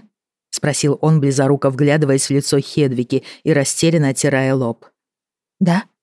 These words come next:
Доброй ночи, мастер». С улыбкой поздоровалась она и, решительно взглянув на оторопевшего господина, вошла внутрь. «Немного просишь?» — спросил каменный мастер,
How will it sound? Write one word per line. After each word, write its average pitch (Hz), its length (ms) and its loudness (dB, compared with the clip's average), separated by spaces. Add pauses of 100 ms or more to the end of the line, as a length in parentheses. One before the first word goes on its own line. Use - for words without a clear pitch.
(220)
Доброй 254 300 2
ночи, 240 280 2
мастер». 170 480 -4 (480)
С - 140 -2
улыбкой 156 340 2
поздоровалась 151 720 0
она 131 320 -2 (380)
и, 202 80 2
решительно 175 500 2
взглянув 151 440 0
на 139 120 0
оторопевшего 143 680 -2
господина, 139 760 -2 (280)
вошла 165 380 -2
внутрь. 120 480 -12 (1400)
«Немного 160 480 2
просишь?» — - 560 -6 (240)
спросил 160 420 -2
каменный 151 420 2
мастер, 127 480 -2